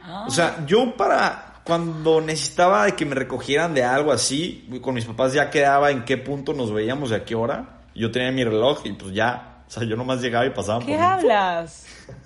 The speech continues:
Speaker 2: Sí.
Speaker 1: No, bueno, es que a mí siempre se olvidaban, aparte.
Speaker 2: O yo creo que
Speaker 1: <laughs>
Speaker 2: mi primer celular que tuve fue el Nokia ese, el
Speaker 1: El piedra.
Speaker 2: típico, el clásico,
Speaker 1: Sí, claro,
Speaker 2: el,
Speaker 1: el ladrillo.
Speaker 2: el, ese, el estereotipado también, ese.
Speaker 1: Pero yo lo tuve a los
Speaker 2: Pero
Speaker 1: ocho años.
Speaker 2: me quejé,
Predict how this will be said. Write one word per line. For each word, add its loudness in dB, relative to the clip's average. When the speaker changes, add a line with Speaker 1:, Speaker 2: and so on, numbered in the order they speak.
Speaker 2:
Sí. -6
Speaker 1:
No, 2
bueno, 4
es 0
que 2
a 2
mí 0
siempre -2
se 0
olvidaban, -2
aparte. -10
Speaker 2:
O 4
yo -2
creo 2
que 4
Speaker 1:
<laughs> -4
Speaker 2:
mi -4
primer -2
celular 2
que -8
tuve 2
fue 0
el -2
Nokia 0
ese, 2
el -8
Speaker 1:
El 0
piedra. 4
Speaker 2:
típico, 0
el -2
clásico, 2
Speaker 1:
Sí, -10
claro, 2
Speaker 2:
el, -2
Speaker 1:
el -6
ladrillo. -2
Speaker 2:
el, -2
ese, 0
el -2
estereotipado 2
también, -2
ese. -2
Speaker 1:
Pero -2
yo 2
lo -2
tuve 0
a 4
los -2
Speaker 2:
Pero 4
Speaker 1:
ocho 8
años. -2
Speaker 2:
me -2
quejé, 0